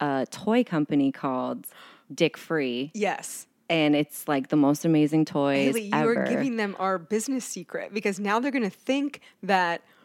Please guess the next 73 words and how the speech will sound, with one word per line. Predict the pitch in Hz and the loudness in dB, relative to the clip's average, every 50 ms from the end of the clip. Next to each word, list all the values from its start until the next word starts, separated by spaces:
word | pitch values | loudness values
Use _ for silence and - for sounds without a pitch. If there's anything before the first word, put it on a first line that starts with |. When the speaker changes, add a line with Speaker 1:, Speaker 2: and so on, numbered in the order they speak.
| _ _ - | _ _ -6
Speaker 2:
who's | - 262 - | -4 -2 0
Speaker 1:
We're | 156 160 - | 0 2 4
Speaker 2:
paying | 247 240 - | 4 6 6
Speaker 1:
coming | - 294 285 | 6 6 6
Speaker 2:
for | 269 226 | 6 6
Speaker 1:
out | - | 6
Speaker 2:
this | 226 - | 4 2
Speaker 1:
with | 202 226 | 2 2
this. | 233 269 | 2 2
Speaker 2:
movement? | 269 277 233 175 143 - - - 165 - | 2 2 0 0 -2 -4 -10 -16 0 4
Big | 220 240 226 190 | 4 4 4 2
sex | - - - 262 277 - - | -2 2 2 2 2 2 -4
toys | - 240 196 160 143 143 - | -2 0 2 2 2 0 0
are | - 185 | -2 -2
paying | - - 226 240 240 233 226 220 | -2 -2 -2 0 0 0 -2 -4
for | - - 233 226 226 | -2 0 2 4 4
the | 196 202 202 | 4 2 2
no | 208 220 226 220 | 4 2 2 4
dick | 202 226 226 - | 2 2 0 2
movement, | 220 214 254 262 247 226 190 - - | 0 0 0 0 2 0 0 0 -2
and | 196 196 202 | -2 0 2
then | 202 | 4
Speaker 1:
Oh | - | 4
Speaker 2:
there's | 220 214 | 4 4
Speaker 1:
my | - - | 4 4
Speaker 2:
gonna | - 147 143 | 4 4 4
be | - | 2
a | 254 | 2
Speaker 1:
God. | 262 | 2
Speaker 2:
conspiracy | 262 269 - - - 311 320 330 - 277 214 | 0 -2 -2 -2 0 0 0 0 0 -2 0
theory. | - 202 175 151 135 107 90 - - - - _ | 0 2 2 2 0 -2 -4 -6 -12 -18 -20 _
And | - 196 208 214 | -8 -8 -6 -4
we | 254 277 320 | -2 -2 -2
are | 302 302 | -2 -4
coming | - - 247 226 214 208 | -4 -4 -4 -2 0 -2
at | 196 196 | -2 -2
it | 190 - | -2 -6
pure | - - - 240 240 220 | -8 -6 2 2 4 4
of | 214 202 | 4 0
heart. | 196 - 240 247 294 214 143 135 - - _ - - - | 0 2 4 4 6 6 4 2 0 -4 _ -20 -20 -8
And | - 190 190 190 190 - - | -6 -4 -4 -4 -6 -6 -2
if | - 226 220 - | 0 0 0 0
we | 233 247 - | -4 -2 2
also | - 196 208 202 - 254 | 4 4 4 6 4 2
make | 226 226 220 | 2 2 2
a | 233 | 0
couple | 226 - 240 - 220 | -2 -2 -2 -2 -2
bucks | 185 - 185 196 - - | 0 0 -2 -2 -2 -4
along | 196 220 220 220 202 | -2 -2 -2 0 -2
the | 185 | -2
way, | 170 170 160 175 196 220 233 233 - | -2 0 2 2 2 2 0 0 0
well, | 190 175 180 175 180 180 | 0 2 2 2 2 2
Speaker 1:
I | 180 180 | 2 4
know, | 180 175 170 160 | 4 6 6 6
and | 156 | 6
they're | 160 165 143 | 4 4 4
gonna | 165 196 190 | 4 4 4
Speaker 2:
that's | 165 - | 4 4
Speaker 1:
think | 165 160 160 | 4 6 6
Speaker 2:
a | |
Speaker 1:
we're, | - 151 151 147 | 6 6 6 6
Speaker 2:
blessing | 143 143 143 143 - | 6 4 4 4 4
from | |
Speaker 1:
like | - | 4
Speaker 2:
God. | 302 349 247 170 - | 4 4 4 2 0
Now | 175 180 185 175 | 0 2 2 4
they're | 180 196 185 | 4 2 0
gonna | 202 202 202 | 0 0 0
think | 196 - 220 208 196 - - | 0 -2 -2 -2 -2 -2 0
we're | 190 185 185 | 0 0 0
fucking | - 196 185 180 - 208 190 180 175 - | 0 0 -2 -2 -2 -4 -4 -4 -4 -6
Ivanka | 185 170 180 170 165 165 175 | 0 2 2 2 2 -2 -8
Trump. | - - 143 120 - - | -8 -6 -6 -6 -8 -10